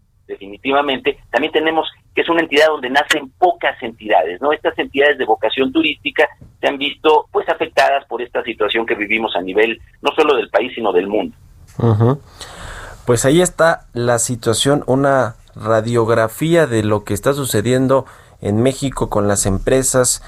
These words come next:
Speaker 2: con los establecimientos, con los negocios que, pues, la han pasado mal en esta,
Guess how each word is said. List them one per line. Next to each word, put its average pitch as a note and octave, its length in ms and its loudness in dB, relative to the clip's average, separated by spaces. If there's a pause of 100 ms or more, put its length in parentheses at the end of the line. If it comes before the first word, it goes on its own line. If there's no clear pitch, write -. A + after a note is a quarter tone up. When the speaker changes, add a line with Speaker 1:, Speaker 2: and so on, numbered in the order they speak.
(180)
Speaker 2:
con G2+ 160 -2
los G2+ 140 0
establecimientos, A2 1040 0
con G2+ 200 0
los F#2+ 160 -2
negocios A#2 600 0
que, G#2 240 0 (240)
pues, G2 160 0
la G#2+ 80 0
han A2+ 80 -4
pasado A2 360 -2
mal G#2+ 340 0 (280)
en G2 200 0
esta, G#2+ 500 0